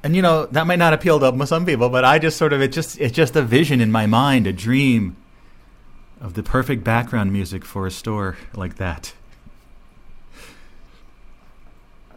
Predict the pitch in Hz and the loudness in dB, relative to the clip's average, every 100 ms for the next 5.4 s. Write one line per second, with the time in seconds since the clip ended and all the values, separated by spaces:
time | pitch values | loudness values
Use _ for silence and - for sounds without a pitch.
0 | - - - - - - - - - - | -20 -20 -20 -20 -20 -20 -20 -20 -20 -20
1 | - - 110 101 135 123 101 104 104 - | -12 -4 -4 -2 -4 -2 -2 -2 -4 -8
2 | 107 104 101 90 82 - 82 82 82 - | -8 -8 -8 -12 -14 -14 -14 -14 -18 -20
3 | - - - - - - - - 85 - | -20 -20 -20 -20 -20 -20 -20 -20 -18 -18
4 | - - - - 110 - - 139 117 113 | -20 -20 -20 -14 -10 -4 2 6 6 6
5 | 113 104 87 87 | 4 0 -6 -8